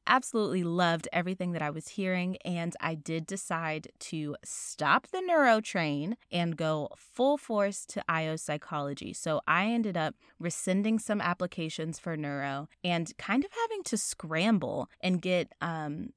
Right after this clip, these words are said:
I believe I had, like, two weeks or so to get in all of my I O program applications. And thank goodness I did get accepted into the graduate program at the University of Georgia.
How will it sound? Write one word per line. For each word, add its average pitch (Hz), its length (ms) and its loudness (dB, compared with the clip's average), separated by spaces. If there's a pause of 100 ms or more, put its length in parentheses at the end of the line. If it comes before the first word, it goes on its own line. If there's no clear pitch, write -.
I 190 80 -4
believe 202 380 0
I 349 40 -2
had, 302 160 -2
like, 180 220 -4
two 226 260 -2
weeks 190 360 -4
or 160 80 -6
so 135 380 -6
to 185 120 -2
get 175 240 0
in 170 240 0
all 160 220 2
of 160 120 -6
my 151 320 -2
I 151 280 2
O 147 100 -2
program 147 580 -4 (120)
applications. 143 840 -8
And 175 220 -2
thank 208 420 -4
goodness 165 600 -2
I 160 180 -2 (100)
did 156 400 -4
get 160 140 -6
accepted 143 680 -8 (100)
into 196 640 0 (100)
the 202 100 -2
graduate 175 440 -2
program 151 500 -6
at 156 120 -8
the 165 80 -8
University 151 720 -6
of - 160 -14
Georgia. 254 580 4